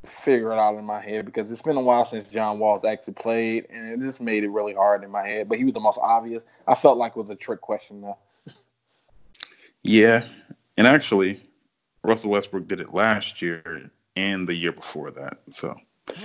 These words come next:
Speaker 1: Okay.
Speaker 2: there you go.
Speaker 1: Well, well, it wasn't a smart answer on my part, but, <laughs> uh, <laughs>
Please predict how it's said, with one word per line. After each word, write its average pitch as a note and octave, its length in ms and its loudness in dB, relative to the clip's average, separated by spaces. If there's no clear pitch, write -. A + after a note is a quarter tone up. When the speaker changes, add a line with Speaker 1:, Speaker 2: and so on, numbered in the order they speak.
Speaker 1:
Okay. B3 220 4
Speaker 2:
there F2+ 100 2
you F2+ 80 2
go. - 200 0
Speaker 1:
Well, C3+ 280 -2
well, C#3+ 160 4
it E3 80 6
wasn't E3+ 260 0
a D#3+ 60 -4
smart E3+ 300 2
answer A#2 320 -4
on A2+ 100 -2
my A#2 140 2
part, G#2 300 -2
but, B2 200 0
<laughs> E3+ 200 4
uh, D3 80 4
<laughs> - 420 -2